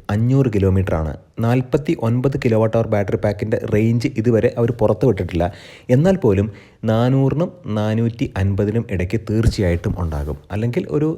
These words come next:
നാനൂറ്റി അൻപതിന് മുകളിൽ എന്തായാലും തീർച്ചയായിട്ടും ഉണ്ടായിരിക്കും. അപ്പോൾ അങ്ങനെ നോക്കുമ്പോഴത്തേക്കും രണ്ട് വേരിയന്റിൽ ഈ ഒരു വാഹനം അവൈലബിൾ ആണ്. അത് എല്ലാ ഇലക്ട്രിക് വാഹനങ്ങൾ ഇറങ്ങുമ്പോഴും അത് രണ്ട് ബാറ്ററി ഓപ്ഷൻസിൽ അവൈലബിൾ ആണ്. അതായത്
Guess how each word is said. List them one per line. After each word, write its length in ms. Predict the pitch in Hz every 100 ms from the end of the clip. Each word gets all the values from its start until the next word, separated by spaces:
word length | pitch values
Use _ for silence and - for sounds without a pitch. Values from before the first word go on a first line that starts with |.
| - 139
നാനൂറ്റി 420 | 131 139 139 143 110
അൻപതിന് 320 | 127 131 135
മുകളിൽ 320 | 131 120 127 123
എന്തായാലും 300 | 135 143 127
തീർച്ചയായിട്ടും 400 | 120 98 104 98 85
ഉണ്ടായിരിക്കും. 380 | 71 71 - - - - - -
അപ്പോൾ 120 | 135
അങ്ങനെ 240 | 147 196
നോക്കുമ്പോഴത്തേക്കും 640 | 190 156 147 143 131 123 139 - 117 127
രണ്ട് 360 | 135 165 175
വേരിയന്റിൽ 520 | 143 120 123 131 131 143
ഈ 100 | 110
ഒരു 160 | 110 104 98
വാഹനം 320 | 95 104 101
അവൈലബിൾ 420 | 92 87 90 92 87
ആണ്. 120 | 80 69 -
അത് 80 | 92 117
എല്ലാ 220 | 95 98 120
ഇലക്ട്രിക് 400 | 120 123 131 135
വാഹനങ്ങൾ 280 | 127 135 131
ഇറങ്ങുമ്പോഴും 400 | 123 123 123 135 127
അത് 100 | 117 113
രണ്ട് 300 | 113 127 156 - -
ബാറ്ററി 420 | 110 110 113 127 107
ഓപ്ഷൻസിൽ 380 | - 120 113 143 101
അവൈലബിൾ 380 | 95 95 95 85
ആണ്. 100 | 73
അതായത് 220 | 95 117